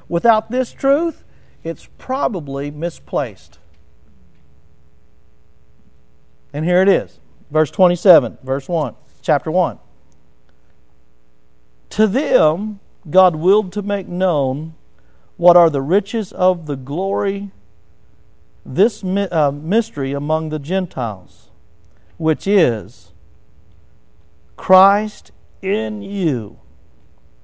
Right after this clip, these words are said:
the hope of glory." Now, for me to make the statement I just made about how important for you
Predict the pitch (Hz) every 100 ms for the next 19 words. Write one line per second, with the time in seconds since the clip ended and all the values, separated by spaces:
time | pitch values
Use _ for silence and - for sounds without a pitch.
0 | - - - - 127 117 131 123 131 131
1 | - 226 196 147 107 - - - - -
2 | - - - - - - - - - -
3 | - - - - 135 127 120 135 139 123
4 | 101 92 - - - - - - - -
5 | - - - - - - 147 170 110 -
6 | - - - 165 165 262 330 254 220 254
7 | 220 185 190 - 226 202 160 139 151 185
8 | 143 160 151 139 139 135 123 117 127 127
9 | 147 165 135 - 226 170 117 135 180